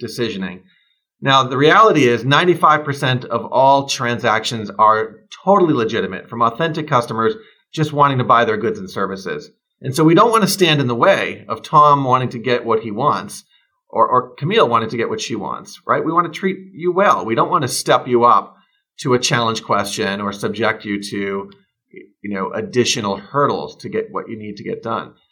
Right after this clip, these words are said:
However, five percent of the transactions are either suspect or outright fraud. And it's knowing which of those five percent are suspect or legitimate fraud and doing something about it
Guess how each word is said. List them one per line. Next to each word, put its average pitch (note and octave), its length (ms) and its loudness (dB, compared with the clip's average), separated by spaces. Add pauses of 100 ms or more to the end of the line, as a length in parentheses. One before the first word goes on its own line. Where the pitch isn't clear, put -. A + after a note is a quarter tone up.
(220)
However, F3+ 420 4
five A3 240 2
percent G3+ 220 -2
of D3 60 -2
the D3 60 -6
transactions A#2+ 760 -2
are A#2+ 160 2
either B2 160 -2
suspect E3 600 -2
or A2+ 120 4
outright G#2 340 0
fraud. F#2 300 -4 (280)
And B2 100 -6
it's C3 120 -6
knowing D#3 360 2
which D3+ 200 2
of C3 60 -4
those B2 180 2
five A#2 400 2 (280)
percent A2 600 -6 (460)
are C3 180 4
suspect E2+ 720 -6
or B2+ 440 0
legitimate A2 720 -2
fraud F#2 380 -6 (160)
and A2+ 200 -4
doing D3 280 4
something A2+ 340 -4
about G2+ 260 2
it G#2 100 -12